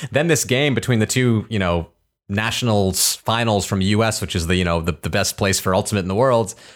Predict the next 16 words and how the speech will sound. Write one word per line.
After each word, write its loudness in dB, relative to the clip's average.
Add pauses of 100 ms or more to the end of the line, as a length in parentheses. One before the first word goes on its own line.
(340)
that -2
was 2
one 4
of 2
the 2
worst 0
games 2
of -4
Ultimate 0
I've 0
ever 2
seen 0
on, 0 (160)
on 0
a 0
stream. -2